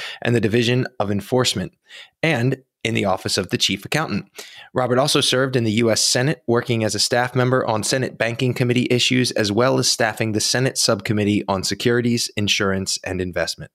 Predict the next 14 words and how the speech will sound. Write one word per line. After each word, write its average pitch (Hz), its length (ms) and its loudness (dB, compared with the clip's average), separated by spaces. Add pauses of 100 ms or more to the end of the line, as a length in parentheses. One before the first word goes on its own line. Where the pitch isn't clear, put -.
(560)
Robert 120 240 0
is 107 100 0
now 123 220 2
focusing 123 480 0
on 98 160 -2
cybersecurity 104 840 0
policy, 127 680 -2 (320)
and 117 100 0
he 107 80 2
recently 113 520 0
co-authored 110 920 0
an 104 220 -2
article 110 380 -2
titled, 95 500 -2